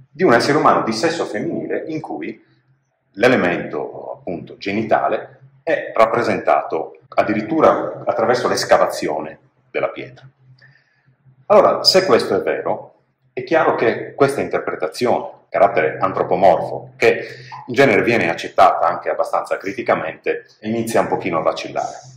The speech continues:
Oltretutto, possiamo osservare che una delle costanti a livello appunto eurasiatico nella rappresentazione di questo, di questa,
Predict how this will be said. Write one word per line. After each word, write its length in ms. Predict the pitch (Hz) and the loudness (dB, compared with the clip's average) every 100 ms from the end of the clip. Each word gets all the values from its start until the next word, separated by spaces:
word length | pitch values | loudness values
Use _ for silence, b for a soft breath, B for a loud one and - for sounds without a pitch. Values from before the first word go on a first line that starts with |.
| - - b b b b _ | -20 -20 b b b b _
Oltretutto, 840 | 180 226 - 95 - 90 - - B B B _ | 0 0 -2 -4 -4 -4 -4 -8 B B B _
possiamo 340 | 139 - 107 | -4 0 0
osservare 540 | 92 92 76 71 - - | -2 -2 -2 -2 -2 -6
che 380 | 92 - - B B B - | -6 -6 -10 B B B -4
una 200 | - - | 2 4
delle 220 | - - | 4 0
costanti 720 | 104 - - 78 - - - - - b b b - | -2 0 2 2 0 -10 -20 -20 -20 b b b 0
a 60 | |
livello 420 | 95 92 117 107 | 2 4 4 6
appunto 420 | 90 95 110 107 101 | 4 2 -2 -2 -2
eurasiatico 840 | 104 95 90 82 71 - - - - - - - - | 2 2 0 -2 -4 -4 -12 -14 -16 -20 -20 -20 -18
nella 520 | 92 113 113 90 85 | 0 2 6 6 6
rappresentazione 880 | 95 107 101 92 85 - - 113 110 | 4 4 4 -4 -6 -6 -4 -2 -2
di 120 | - | -6
questo, 600 | - 98 - - 78 73 - | -10 -10 -8 -6 -6 -6 -12
di 80 | - | -6
questa, 460 | 104 78 - - | -2 -2 -4 -12